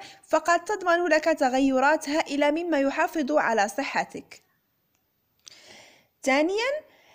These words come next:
المحافظة على معدل ترطيب الجسم، لأن استهلاك الملح في طعامك يجعل الجسم جافا جدًا ولا يستفيد بكمية السوائل التي نتناولها، لذلك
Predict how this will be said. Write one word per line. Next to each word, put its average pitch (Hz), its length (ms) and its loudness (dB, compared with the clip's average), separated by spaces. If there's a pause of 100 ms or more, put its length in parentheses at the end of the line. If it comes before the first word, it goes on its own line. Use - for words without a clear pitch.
(160)
المحافظة 392 680 4
على 320 360 6
معدل 339 560 4
ترطيب 294 640 2
الجسم، 202 540 -2 (200)
لأن 370 360 0
استهلاك 370 560 2
الملح 262 340 0
في 302 140 -4
طعامك 339 520 0
يجعل 277 340 2
الجسم 277 540 2
جافا 262 600 2
جدًا 240 460 0
ولا 330 220 4
يستفيد 403 440 2
بكمية 330 500 0
السوائل 311 800 2
التي 294 240 0
نتناولها، 247 1000 0 (320)
لذلك 320 720 4